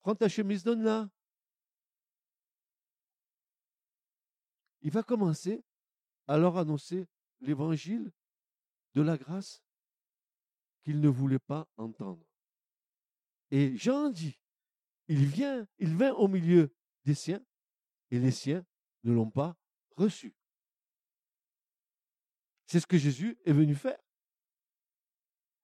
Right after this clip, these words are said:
Il est venu leur annoncer le royaume de Dieu. On va éjecter les Romains.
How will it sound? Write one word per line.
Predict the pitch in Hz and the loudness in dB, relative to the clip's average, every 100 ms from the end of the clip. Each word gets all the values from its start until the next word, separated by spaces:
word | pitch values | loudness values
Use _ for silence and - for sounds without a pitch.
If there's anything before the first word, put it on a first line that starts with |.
| _ | _
Il | 226 233 | 4 6
est | |
venu | 208 233 269 254 - | 6 6 6 4 2
leur | 202 233 233 | 8 8 8
annoncer | 240 247 226 202 269 277 214 - _ _ _ _ _ _ | 2 4 4 4 -2 0 -2 -4 _ _ _ _ _ _
le | 196 254 | 6 8
royaume | 214 240 262 254 | 10 10 8 6
de | 240 | 4
Dieu. | 220 214 139 98 _ _ _ _ _ _ _ _ _ _ _ _ _ _ _ _ _ _ _ _ _ _ _ _ _ _ _ _ - | 4 6 4 2 _ _ _ _ _ _ _ _ _ _ _ _ _ _ _ _ _ _ _ _ _ _ _ _ _ _ _ _ 6
On | 311 | 8
va | 294 330 320 | 10 10 10
éjecter | 285 226 262 320 320 | 8 4 0 0 6
les | 302 | 10
Romains. | 285 294 320 330 294 196 | 10 10 6 6 4 2